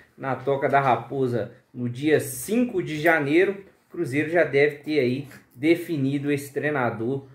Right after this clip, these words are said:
no próximo dia cinco de janeiro na Toca da Raposa. Lembrando que,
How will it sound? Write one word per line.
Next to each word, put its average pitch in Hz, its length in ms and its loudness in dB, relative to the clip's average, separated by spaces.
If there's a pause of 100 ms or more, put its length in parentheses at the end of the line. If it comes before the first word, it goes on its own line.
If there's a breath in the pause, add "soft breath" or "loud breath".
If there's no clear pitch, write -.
(140 loud breath)
no 139 140 -8
próximo 139 460 0
dia 135 260 0
cinco 175 580 -6
de 160 160 -4
janeiro 147 580 2 (220 loud breath)
na 139 200 -2
Toca 139 280 0
da 147 140 4
Raposa. 117 400 -2
Lembrando 180 640 2
que, 156 400 -6